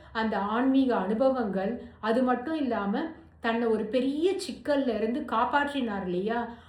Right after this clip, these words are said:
அவருடைய அந்த கருணாமூர்த்தியோட கருணை, இதெல்லாம் இவருக்கு ஞாபகம் வந்துருச்சாம். அப்போ வந்து இப்படி ஒரு மகான் வந்து தாங்கிட்ட அதை வந்து கன்ஃபார்ம் பண்றாரு. அதாவது, "பாபா உனக்கு பண்ணது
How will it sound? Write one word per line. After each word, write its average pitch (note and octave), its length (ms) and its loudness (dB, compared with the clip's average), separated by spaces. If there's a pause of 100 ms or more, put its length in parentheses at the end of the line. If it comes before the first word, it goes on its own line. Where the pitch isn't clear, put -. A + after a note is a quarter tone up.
அவருடைய C4 800 0
அந்த A3 180 -2
கருணாமூர்த்தியோட B3 1200 0
கருணை, C4+ 640 -2 (180)
இதெல்லாம் B3+ 600 2
இவருக்கு C4 360 0
ஞாபகம் G#3 560 0
வந்துருச்சாம். F3 400 -6 (1040)
அப்போ A#3+ 400 4
வந்து A#3+ 520 0 (180)
இப்படி A#3+ 300 -2
ஒரு A3 240 4
மகான் C#4+ 540 0
வந்து A#3+ 640 -2 (180)
தாங்கிட்ட A3+ 500 0 (300)
அதை A#3+ 360 4
வந்து C4+ 220 2
கன்ஃபார்ம் C#4 580 0
பண்றாரு. G3+ 520 0
அதாவது, G#3+ 420 -2
"பாபா G#3+ 460 -4
உனக்கு G3+ 380 -6
பண்ணது A3 540 -2